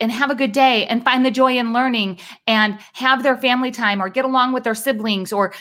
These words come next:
make it through the grocery store? Self-advocacy and basing a distance learning plan on student strengths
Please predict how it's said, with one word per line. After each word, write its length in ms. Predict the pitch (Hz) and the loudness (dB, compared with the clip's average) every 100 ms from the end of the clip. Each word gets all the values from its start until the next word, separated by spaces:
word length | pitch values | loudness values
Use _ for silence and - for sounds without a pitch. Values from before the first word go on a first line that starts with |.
| - | -2
make 220 | 262 277 | -2 -2
it 80 | 269 | -4
through 100 | 254 | -4
the 80 | 233 | 0
grocery 440 | 233 240 - 226 | 0 0 -2 -6
store? 520 | 214 - 180 160 202 _ _ _ _ _ _ _ _ - - | -6 -4 -4 -4 -10 _ _ _ _ _ _ _ _ -20 -10
Self-advocacy 1700 | - 320 302 392 - - - 262 254 262 247 - 190 170 175 208 _ _ _ _ _ _ _ 254 | -2 2 4 4 0 -6 2 2 2 -2 -6 -6 -6 -4 -8 -12 _ _ _ _ _ _ _ 0
and 320 | 254 233 180 | 0 0 -4
basing 500 | 247 277 269 311 302 226 | -4 -4 -6 -6 -6 -8
a 60 | |
distance 480 | 208 240 254 294 269 | -6 -6 -4 -6 -4
learning 300 | 226 226 226 | -6 -6 -8
plan 340 | 220 202 190 - | -6 -2 -2 -2
on 200 | 196 185 | -4 -4
student 400 | - 240 240 240 | -4 -2 -2 -2
strengths 400 | - 185 175 | 0 -2 -2